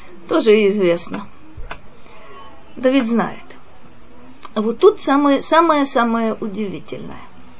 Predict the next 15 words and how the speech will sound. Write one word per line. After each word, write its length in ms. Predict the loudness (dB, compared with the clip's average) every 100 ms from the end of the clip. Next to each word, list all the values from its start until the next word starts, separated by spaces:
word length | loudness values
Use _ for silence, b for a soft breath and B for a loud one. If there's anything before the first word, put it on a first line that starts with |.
| -14 B B B B B
И 100 | 6
Радак 380 | 6 8 6 6
совершенно 680 | 2 2 2 2 2 2
прав. 320 | 2 6 6 6
Это 200 | 2 -2
действительно 680 | -4 0 0 2 4 4 6
образ 440 | 4 6 4 4
Давида, 540 | 4 2 6 6 6 2
который 460 | 0 0 2 2
мы 200 | 2 0
видим 420 | 2 2 2 -2 -4 B B B
и 320 | 4 4 4 -4
в 80 | 0
Сефер 300 | 0 2 -2
Шмуэль, 640 | -2 0 4 6 6 4